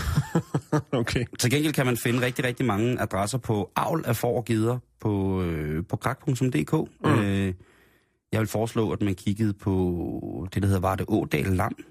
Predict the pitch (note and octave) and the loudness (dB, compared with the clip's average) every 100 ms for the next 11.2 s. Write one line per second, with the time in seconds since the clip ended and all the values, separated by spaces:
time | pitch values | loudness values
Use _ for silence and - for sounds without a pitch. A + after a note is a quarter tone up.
0 | _ _ _ _ - A#2+ D3+ F#3 C#3 C#3 | _ _ _ _ -6 0 2 2 0 0
1 | F3+ E3 D3+ C#3 C#3 - C3 - D3+ D3 | 2 2 2 -2 -2 0 -2 -2 -4 -2
2 | - - - A2 - A#2+ A2 G#2 G#2 G2+ | -4 -4 -2 -2 0 2 2 2 2 4
3 | - G3+ G#3 G3+ G3 F#3+ C3+ C#3+ C#3 C3+ | 4 4 4 0 2 2 2 2 0 2
4 | D3 D3 F3+ - F#3 - - - D3+ - | 2 0 -4 -2 -2 -2 -4 -2 -4 -6
5 | - A3+ G2 A#1 - - - B2 A#2 C3+ | -10 -4 -4 -4 -12 -16 -2 0 2 0
6 | C3 C#3+ C#3+ - C3 B2+ - B2+ A#2+ - | 0 0 -2 -2 -2 -2 -2 -2 -2 0
7 | C3+ C3 - - G#2+ G2 G#2+ G#2+ - - | 0 0 -2 0 2 2 2 2 0 0
8 | B2 A2+ _ _ - A#2+ A2+ C3+ D3 _ | 0 0 _ _ 0 2 2 0 -4 _
9 | _ _ C3+ A2+ A#2+ A2+ A2 - - - | _ _ -2 0 0 -2 -4 -6 -6 0
10 | C3+ C3 A2+ G#2+ A#2 G#2+ G#2+ G2+ - - | 2 4 2 0 -2 -2 -2 -6 -8 -4
11 | - G#2 | -2 -2